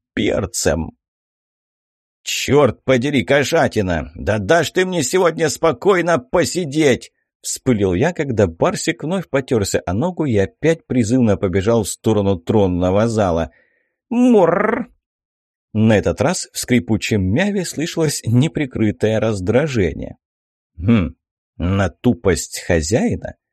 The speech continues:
Шулевик отвлёкся от философского созерцания горизонта и тоже обратил внимание на несносного котика. «По-моему, он куда-то тебя зовёт, вождь».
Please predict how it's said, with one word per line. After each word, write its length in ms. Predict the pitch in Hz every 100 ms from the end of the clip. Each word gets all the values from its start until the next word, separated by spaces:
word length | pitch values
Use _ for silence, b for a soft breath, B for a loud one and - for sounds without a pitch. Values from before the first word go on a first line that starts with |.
| _ _ _ _ _ _ _
Шулевик 520 | - - 135 220 247 135
отвлёкся 480 | 123 135 190 -
от 180 | - 104
философского 760 | - 107 101 131 117 - 104 95
созерцания 800 | 107 92 98 92 - 98 98 87
горизонта 640 | 95 85 92 180 190 127
и 80 | 110
тоже 380 | - 165 151 160 120
обратил 420 | 123 113 117 107
внимание 500 | 101 98 117 117 104
на 120 | 107
несносного 840 | 104 92 - 101 87 - 92 98 113
котика. 560 | - 98 - - - _ _ _ _ _ _ _ _
«По-моему, 800 | - 123 156 233 208 151 110 95 - 95
он 220 | 185 170
куда-то 540 | - 208 190 226 196
тебя 420 | 190 185 185 202
зовёт, 560 | 190 185 175 208 208 -
вождь». 680 | 107 82 69 - - -